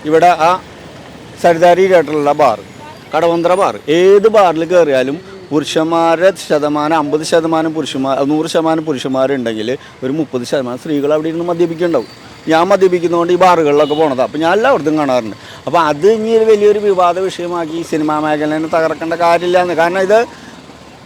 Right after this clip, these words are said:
ഇഷ്ടം കൊണ്ട് ചെയ്യുന്നത്. പിന്നെ നാല് വർഷം, അഞ്ച് വർഷം താ-, നമ്മുടെ ഇന്ത്യൻ ഭരണഘടന അതുപോലെ സ്ത്രീകൾക്ക് സംരക്ഷ കൊടുക്കുന്ന കാര്യമാണ് നല്ല കാര്യം. ഇപ്പോൾ മൂന്ന് നാലും വർഷം താമസിച്ച് അത് കഴിഞ്ഞ് അവരായിട്ട് ഇഷ്ടപ്പെട്ടില്ലെങ്കിൽ അവനെതിരെ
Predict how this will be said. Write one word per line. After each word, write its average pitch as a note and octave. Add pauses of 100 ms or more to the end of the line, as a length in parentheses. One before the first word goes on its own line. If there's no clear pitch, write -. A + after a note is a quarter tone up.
(920)
ഇഷ്ടം G3+
കൊണ്ട് A#3+ (100)
ചെയ്യുന്നത്. A3 (260)
പിന്നെ C3+ (220)
നാല് G#3+
വർഷം, G#3+
അഞ്ച് F3+
വർഷം E3+
താ-, D#3+
നമ്മുടെ D3
ഇന്ത്യൻ F#3
ഭരണഘടന E3+
അതുപോലെ D#3
സ്ത്രീകൾക്ക് E3
സംരക്ഷ E3
കൊടുക്കുന്ന F3 (100)
കാര്യമാണ് E3+
നല്ല F3 (100)
കാര്യം. G2+ (400)
ഇപ്പോൾ E3 (100)
മൂന്ന് G3 (120)
നാലും F3
വർഷം D#3 (140)
താമസിച്ച് B2 (680)
അത് C3+
കഴിഞ്ഞ് D#3+ (200)
അവരായിട്ട് D#3
ഇഷ്ടപ്പെട്ടില്ലെങ്കിൽ C#3
അവനെതിരെ C3+